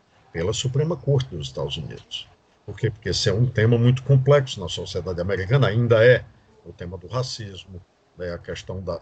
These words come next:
da, da convivência, é, entre a população negra americana, a população afro-americana, a população branca.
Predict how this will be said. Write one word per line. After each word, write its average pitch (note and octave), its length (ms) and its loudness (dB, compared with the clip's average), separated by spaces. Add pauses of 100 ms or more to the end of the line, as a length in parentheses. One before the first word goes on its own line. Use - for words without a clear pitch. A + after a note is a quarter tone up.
da, E2+ 380 -8
da E2+ 120 -8
convivência, G#2+ 1000 -2
é, G2+ 360 0
entre G#2+ 520 -2 (280)
a - 60 -16
população G#2 540 -2
negra G2+ 440 2
americana, F#2 480 -6
a F2 40 -8
população E2+ 480 -10
afro-americana, F#2+ 920 0
a - 20 -12
população F2+ 560 -12
branca. C2 360 -12